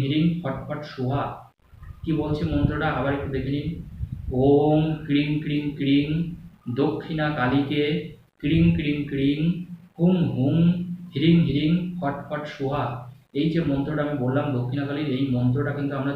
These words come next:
দুটো তিনটে কাজে ব্যবহার করতে পারি। এই মন্ত্রটা অত্যন্ত ফলদায়ী একটা মন্ত্র, অত্যন্ত শক্তিশালী একটা মন্ত্র, মা দক্ষিণা কালীর মন্ত্র এটা। এই মন্ত্র আপনাকে জপ করতে হবে। কবার জপ করবেন?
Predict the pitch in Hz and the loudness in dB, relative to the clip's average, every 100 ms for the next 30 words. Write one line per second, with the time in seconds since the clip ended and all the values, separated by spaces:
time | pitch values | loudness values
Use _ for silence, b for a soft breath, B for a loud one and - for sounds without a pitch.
0 | 123 127 143 135 135 131 127 123 120 120 | -2 -2 -4 -4 -6 -4 -2 0 0 0
1 | 123 120 120 113 107 107 - 139 139 127 | 0 -2 -4 -4 -6 -6 -8 -4 -2 0
2 | 123 131 143 151 151 - - 160 170 170 | 2 2 0 -2 -6 -10 -6 0 2 2
3 | 160 135 - - - 135 135 139 131 120 | 0 -4 -6 -10 -4 -2 0 0 0 -2
4 | 123 123 123 123 - - - - - - | -2 0 0 0 0 -2 -8 -10 -10 -12
5 | - - 147 165 175 180 175 - 139 151 | -8 -6 -4 0 0 2 0 0 -2 -2
6 | 156 156 156 143 147 131 127 127 - 170 | 0 2 2 -2 -2 0 2 2 0 -2
7 | - - 123 123 127 127 - 147 143 135 | -2 -4 -2 0 0 -2 -4 -4 -2 0
8 | 127 123 135 131 131 170 - - b b | 2 2 2 0 0 -2 -6 -12 b b
9 | b b b b b 139 165 165 147 151 | b b b b b 4 6 6 4 2
10 | 156 165 175 185 - - - - 127 135 | 0 2 2 2 0 -6 -10 -4 -4 -2
11 | 151 160 127 147 - - 151 151 143 143 | -2 0 0 0 0 -4 -6 -4 -4 -2
12 | 127 110 - - - 147 147 156 156 170 | -2 -2 -6 -6 -2 0 2 0 -2 -2
13 | 156 | 0